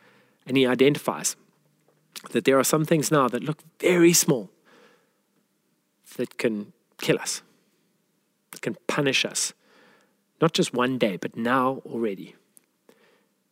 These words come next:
Do you know that there's a deceiver who wants to, uh,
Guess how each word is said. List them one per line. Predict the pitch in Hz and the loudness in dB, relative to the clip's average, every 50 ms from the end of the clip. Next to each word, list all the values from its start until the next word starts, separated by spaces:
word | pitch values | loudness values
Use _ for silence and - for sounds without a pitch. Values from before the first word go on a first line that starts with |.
| _ _ _ _ - | _ _ _ _ 0
Do | - | 4
you | 165 165 | 4 6
know | 151 | 6
that | 143 - | 4 4
there's | - 143 123 | 4 4 4
a | 131 123 | 4 4
deceiver | 123 - - - 156 147 135 - 165 175 170 | 4 4 4 4 6 4 6 6 6 4 4
who | 156 - - 139 127 123 | 2 2 2 2 4 4
wants | 120 135 139 139 - | 4 4 2 2 2
to, | - 147 135 127 131 - - | 4 4 6 6 4 2 -2
uh, | - 104 | -10 -14